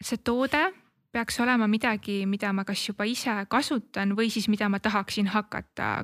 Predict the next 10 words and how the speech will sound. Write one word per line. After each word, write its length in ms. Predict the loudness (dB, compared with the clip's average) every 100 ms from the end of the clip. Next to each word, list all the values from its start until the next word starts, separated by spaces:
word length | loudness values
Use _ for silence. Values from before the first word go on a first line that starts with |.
| -4
kasutama. 640 | -4 -6 -6 -4 -2 -4 -6 -18 -18 -18 -20 -4 0
Ja 140 | 2
lisaks, 540 | 2 4 2 2 -6 -8 -4
äh, 220 | 0 0 0
see 160 | -2
toode 320 | -2 0 0 -2
või 140 | -2
teenus 380 | -2 0 0 -4 -4
peab 240 | -4 -2
olema, 540 | 0 2 0 0 -2